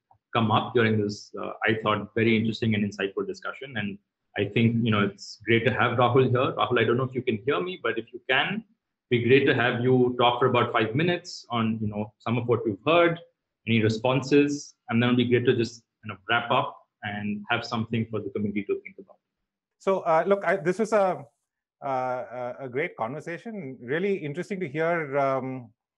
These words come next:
Speaker 2: uh, yeah, w-, one of the things that sort of stood out, uh, for me was, you know, the, uh, uh, the difference between the views of,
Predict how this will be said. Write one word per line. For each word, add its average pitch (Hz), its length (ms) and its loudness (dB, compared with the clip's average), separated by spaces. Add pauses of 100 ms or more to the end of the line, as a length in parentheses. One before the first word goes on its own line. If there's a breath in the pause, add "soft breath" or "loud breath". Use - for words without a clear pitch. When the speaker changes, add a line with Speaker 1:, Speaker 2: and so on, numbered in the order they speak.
(300)
Speaker 2:
uh, 127 360 -2
yeah, 151 120 0
w-, 143 220 2
one 151 120 0
of 190 80 0
the 180 60 -2
things 196 180 -4
that 175 120 -8
sort 180 140 -4
of 151 100 -6
stood 165 240 -8
out, 196 220 2 (240)
uh, 139 120 -10 (160)
for 135 120 -8
me 156 480 -6
was, 135 500 -4 (100)
you 156 100 -14
know, 165 120 -8
the, 143 420 -10 (520)
uh, 120 360 0 (400)
uh, 123 120 -12
the 123 100 -10
difference 202 440 -2
between 185 260 -4
the 165 120 -4
views 160 500 -8
of, 147 200 0